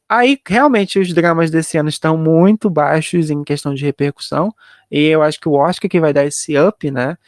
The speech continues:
E, mas eu não posso deixar de mencionar The Power of the Dog, que é um drama muito bacana disponível na Netflix, tá com o Ataque aos Cães, dirigido pela Jane Campion.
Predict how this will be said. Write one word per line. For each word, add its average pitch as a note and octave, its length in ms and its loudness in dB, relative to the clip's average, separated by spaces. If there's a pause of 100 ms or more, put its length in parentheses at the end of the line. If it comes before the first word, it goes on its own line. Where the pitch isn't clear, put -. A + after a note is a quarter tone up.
(380)
E, E3 720 2
mas G3 240 0
eu A3 180 0
não G#3 200 -2
posso G#3 260 -2
deixar F#3 360 0
de D#3+ 320 -6
mencionar D#3 1160 -4
The D#3+ 120 -6
Power E3 480 0
of D3 180 -6
the D3 100 -4
Dog, F#3 440 0
que - 120 -8
é E3+ 40 -2
um E3+ 100 -4
drama D#3+ 280 -4
muito G#3+ 220 -6
bacana F3+ 380 -4
disponível D#3 400 -8
na F#3 160 -2
Netflix, G3 600 -8 (360)
tá E3+ 340 0
com F3 220 -8
o E3+ 60 -2
Ataque E3+ 340 -4
aos D3 140 -6
Cães, G3 520 -6
dirigido D#3+ 380 -8
pela D3+ 220 -4
Jane D#3 220 -8
Campion. F3 460 -6